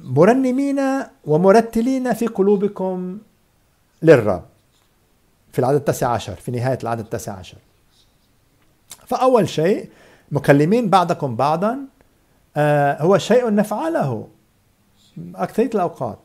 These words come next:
ولكن ما، ماذا عن "مترنمين ومرتلين في قلوبكم للرب"؟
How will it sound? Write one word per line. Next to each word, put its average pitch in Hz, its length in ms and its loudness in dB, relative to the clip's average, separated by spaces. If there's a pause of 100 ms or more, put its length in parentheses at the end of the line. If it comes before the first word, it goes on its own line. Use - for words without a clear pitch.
(120)
ولكن 202 380 -2
ما، 254 440 -2 (180)
ماذا 240 280 -2
عن 220 360 -2 (520)
"مترنمين 240 1200 2 (260)
ومرتلين 208 840 2 (1120)
في 220 160 0
قلوبكم 151 760 -2 (160)
للرب"؟ 214 400 -6